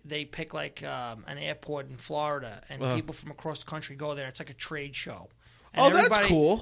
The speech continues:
Speaker 1: everybody lands their planes, and it's people that have new plane products and new planes and new stuff.
Speaker 2: Uh.
Speaker 1: So that's a fly-in. But there are other things where you'll get smaller group of pilots where they all agree, like, every Sunday morning we're gonna fly for breakfast. And they pick an airport,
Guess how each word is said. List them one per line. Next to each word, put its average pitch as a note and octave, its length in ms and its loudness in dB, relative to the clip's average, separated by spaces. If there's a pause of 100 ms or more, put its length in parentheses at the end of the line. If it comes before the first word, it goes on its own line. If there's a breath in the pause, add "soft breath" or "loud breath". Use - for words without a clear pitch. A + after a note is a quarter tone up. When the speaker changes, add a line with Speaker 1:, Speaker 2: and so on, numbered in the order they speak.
Speaker 1:
everybody A3 220 2
lands G3+ 300 2
their F#3 120 0
planes, F3+ 680 -4
and D3 100 -10
it's C3+ 140 -14
people F3+ 300 -10
that E3 160 -2
have D3 340 -4
new D3 160 -6
plane G#3 460 -8
products F3+ 680 -2
and F#3 120 -12
new C#3+ 180 -10
planes G3+ 720 -4
and C3+ 140 -12
new C#3+ 140 -14
stuff. - 600 -4
Speaker 2:
Uh. B2+ 400 4
Speaker 1:
So B2 60 2
that's A3+ 180 2
a G3+ 60 -4
fly-in. F#3 340 -2 (220 loud breath)
But F#3+ 120 -4
there G#3+ 220 4
are G#3 100 2
other A#3+ 240 2
things G3 360 -4
where F3+ 100 -2
you'll E3+ 140 0
get D#3+ 180 -6
smaller F#3 520 0
group C#3+ 200 -10
of C3+ 80 -16
pilots D3 380 -4
where D3+ 100 -6
they D3+ 100 -4
all D#3+ 200 0
agree, D#3 360 -6
like, D3+ 200 -4
every D3 180 -6
Sunday E3 340 -4
morning D#3+ 440 -2
we're D3 80 -8
gonna D3 160 -8
fly D#3 260 -4
for D3 140 -10
breakfast. D3+ 560 -8
And E3 80 -8
they E3 100 -6
pick G3+ 320 -10
an F3 80 -4
airport, D3 560 -8